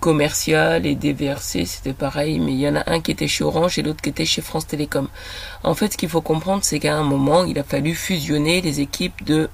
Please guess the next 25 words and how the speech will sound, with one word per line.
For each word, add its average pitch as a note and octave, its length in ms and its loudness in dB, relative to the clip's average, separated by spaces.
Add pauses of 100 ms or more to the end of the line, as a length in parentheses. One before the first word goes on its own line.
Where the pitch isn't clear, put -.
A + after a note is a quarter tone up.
Orange D3+ 520 2
et E3 60 0
les C3+ 180 0
équipes F#3 340 -2
de D#3 200 2 (120)
France - 380 0
Télécom. C#3+ 540 0 (720)
Et D3 120 4
le D3 120 4
problème, E3+ 360 6
c'est D#3+ 160 0
que - 100 -2
le C#3+ 80 2
système D#3 480 2
d'information C#3 800 2
n'était D#3+ 240 -2
pas D#3+ 160 0
du D3+ 180 -4
tout - 120 -4
le D#3+ 100 2
même. C3+ 240 0
C'est-à-dire B2+ 580 -2
que B2 300 -4
vous D#3+ 300 -2
aviez, D#3 400 0